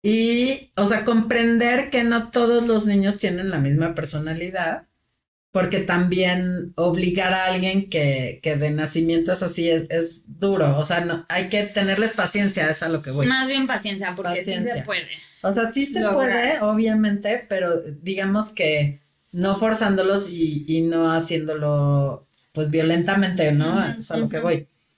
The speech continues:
Speaker 1: O sea, y si no arreglas tu cuarto,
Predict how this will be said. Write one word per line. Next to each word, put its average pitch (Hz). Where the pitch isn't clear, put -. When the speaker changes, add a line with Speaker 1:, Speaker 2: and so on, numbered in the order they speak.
Speaker 1:
O 185
sea, 247
y 254
si 294
no 349
arreglas 311
tu 302
cuarto, 294